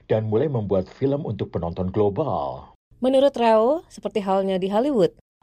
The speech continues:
Speaker 2: Bollywood juga memiliki banyak aktor dan pembuat film berbakat. Bila dua kekuatan ini bergabung, katanya, bukan tidak mungkin akan dihasilkan film-film yang tidak hanya berkualitas, tapi juga menyedot banyak penonton.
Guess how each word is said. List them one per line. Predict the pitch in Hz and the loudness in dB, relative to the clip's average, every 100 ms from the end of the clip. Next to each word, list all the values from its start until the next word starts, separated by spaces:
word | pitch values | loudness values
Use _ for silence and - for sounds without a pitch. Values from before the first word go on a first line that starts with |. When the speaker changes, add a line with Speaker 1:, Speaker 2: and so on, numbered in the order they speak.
| _ | _
Speaker 2:
Bollywood | 175 185 185 180 180 202 | 2 4 4 2 0 0
juga | - 185 185 180 | -4 -2 0 0
memiliki | 202 196 202 196 311 | 0 -2 -4 -2 -2
banyak | 262 247 254 | 0 -2 -2
aktor | 240 226 - 240 240 | -2 -4 0 2 2
dan | 269 359 302 | 2 0 0
pembuat | 240 277 294 | 2 2 2
film | 180 165 | 0 -2
berbakat. | 156 165 170 170 185 170 _ _ _ _ - | -2 -2 -2 0 0 0 _ _ _ _ -4
Bila | 233 269 294 | 0 2 2
dua | 247 277 277 | 2 0 -2
kekuatan | 233 202 196 185 | -2 -2 0 -2
ini | 180 175 | -2 -2
bergabung, | 170 170 208 226 165 160 185 | 0 2 2 2 0 0 -2
katanya, | 185 147 135 135 151 160 214 247 - | -4 -6 -6 -6 -4 -4 -4 -6 -6
bukan | 226 269 294 | -6 0 0
tidak | 277 254 277 | 2 2 2
mungkin | 285 320 339 | -2 -2 -2
akan | 302 302 302 | -6 -4 -4
dihasilkan | 262 233 247 262 294 | -2 0 0 0 0
film-film | 247 220 220 226 262 | 0 0 2 2 2
yang | 311 311 339 359 | 0 -4 -6 -6
tidak | 240 180 | -2 -2
hanya | 170 175 | -2 -2
berkualitas, | 175 175 165 165 196 190 220 - | -4 -2 0 0 0 0 0 -4
tapi | - 320 320 214 | -2 0 0 0
juga | 185 196 - | 4 4 2
menyedot | 165 160 190 240 277 | -4 -4 0 2 0
banyak | - 151 160 165 | -2 -4 -4 -6
penonton. | - 156 165 175 165 165 156 | -6 -4 -4 0 0 0 -8